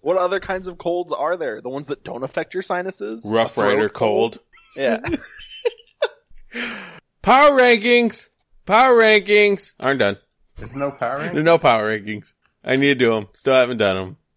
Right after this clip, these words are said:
Speaker 2: But you know what I did do? T-Piss N about basketball. <laughs> T-Piss N B A
Speaker 1: Wait.
Speaker 2: basketball.
Speaker 1: Hold up. I
Speaker 2: What?
Speaker 1: wanna respond real quick to
Speaker 2: All
Speaker 1: something.
Speaker 2: right.
Speaker 1: Chopstick and Brats is asking me if I was on the bubble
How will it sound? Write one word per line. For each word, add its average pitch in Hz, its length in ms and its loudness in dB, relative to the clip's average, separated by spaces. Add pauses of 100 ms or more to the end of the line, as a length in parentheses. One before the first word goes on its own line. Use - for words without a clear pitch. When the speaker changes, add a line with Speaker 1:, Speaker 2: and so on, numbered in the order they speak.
(160)
Speaker 2:
But 110 140 0
you 113 80 -2
know 117 80 2
what 113 120 0
I 107 80 2
did 131 220 -2
do? 104 220 2 (440)
T-Piss 107 380 -4
N 107 120 0
about 101 340 -2
basketball. 104 680 -2 (100)
<laughs> 156 120 -16
T-Piss 123 540 -4
N 117 240 -2
B 117 180 0
A 123 280 2
Speaker 1:
Wait. 120 120 -6 (380)
Speaker 2:
basketball. 113 880 0 (200)
Speaker 1:
Hold 175 340 -4
up. 123 300 -4
I 135 60 -4
Speaker 2:
What? 131 120 2
Speaker 1:
wanna 113 100 0
respond 123 420 -8
real 101 160 -10
quick - 280 -14
to - 80 -16
Speaker 2:
All 107 100 2
Speaker 1:
something. 131 140 -2
Speaker 2:
right. 117 180 -10 (380)
Speaker 1:
Chopstick 240 520 -6
and 202 100 -8
Brats 156 240 -2
is 143 80 -12
asking 151 320 -8
me 139 80 -14
if 131 80 -12
I 127 140 -2
was 123 100 -12
on 131 120 -8
the 123 60 -20
bubble 147 420 -8